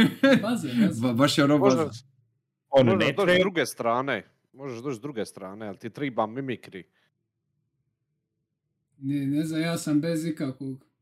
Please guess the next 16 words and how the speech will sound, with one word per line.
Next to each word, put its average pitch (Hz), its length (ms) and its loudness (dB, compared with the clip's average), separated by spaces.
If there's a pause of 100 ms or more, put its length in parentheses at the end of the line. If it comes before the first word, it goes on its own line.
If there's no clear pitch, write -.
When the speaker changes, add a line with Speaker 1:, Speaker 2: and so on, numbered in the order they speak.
(220)
Speaker 2:
razbijanja 151 600 0
Speaker 4:
Ima. 185 160 4
Speaker 2:
vrata 147 240 2
i 156 60 2
mimikrija, 147 640 -2
ima 156 200 2
i 143 60 -2
drugih 151 360 -6
načina. 143 600 -8 (800)
Speaker 4:
Ima 180 200 -2
Speaker 3:
Da, 160 320 0
možeš 143 160 -4
kroz 127 180 -8
Speaker 4:
me- - 60 -18
Speaker 3:
prozor, 131 480 -2
jel? 95 240 -16